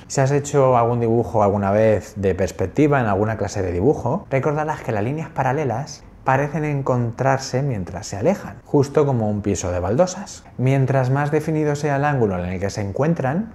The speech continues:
y mientras más juntas estén, será mayor su distancia aparente. Si alguna vez has mirado a las montañas en la sierra o una pintura de Bob Ross, entenderás que el declive de textura, como la acción que hace el primer conjunto de montañas,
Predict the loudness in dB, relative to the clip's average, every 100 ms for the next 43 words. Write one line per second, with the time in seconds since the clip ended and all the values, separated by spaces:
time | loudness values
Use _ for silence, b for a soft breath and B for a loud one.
0 | -2 2 2 2 0 -2 -2 -2 -2 -2
1 | -2 -4 -4 -6 -2 -2 -2 -6 -10 -2
2 | 2 2 0 -4 -12 -8 -2 2 4 2
3 | 0 -8 -4 -4 -2 -2 -2 0 0 -2
4 | -6 -6 -6 -6 -10 -4 0 2 2 2
5 | 0 -2 -2 0 0 -2 -2 -4 -2 -2
6 | 0 0 -2 -4 0 2 2 0 -2 -10
7 | -4 2 2 2 2 -2 2 4 4 2
8 | 2 2 0 -4 -2 0 0 -2 -10 -12
9 | -6 -2 -2 0 0 -2 -2 -2 -2 -2
10 | 0 0 -2 -4 -8 -6 -2 0 -2 -8
11 | -14 -2 0 2 0 0 -2 0 2 2
12 | 2 -4 -8 -10 -6 -6 -4 -4 -2 -2
13 | 0 0 -2 0 0 0 -4 -8